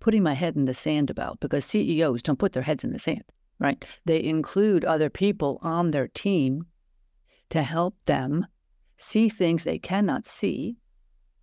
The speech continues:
learn things that they do not know, because you gotta ask the questions. And, you know,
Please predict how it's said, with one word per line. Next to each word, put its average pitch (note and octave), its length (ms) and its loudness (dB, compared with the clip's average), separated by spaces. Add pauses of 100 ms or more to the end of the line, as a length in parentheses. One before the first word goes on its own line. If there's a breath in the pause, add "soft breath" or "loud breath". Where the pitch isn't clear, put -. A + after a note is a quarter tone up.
(560)
learn A3+ 380 4
things D3 480 0
that D3+ 160 -2
they D#3 120 0
do E3+ 180 2
not E3+ 200 0
know, D3 560 -2
because C#3+ 400 0 (220)
you D#3 100 -2
gotta D3+ 340 0
ask D3 280 -2
the - 100 -8
questions. - 720 -4 (680 soft breath)
And, F#3 260 0
you G3 80 2
know, G3 300 0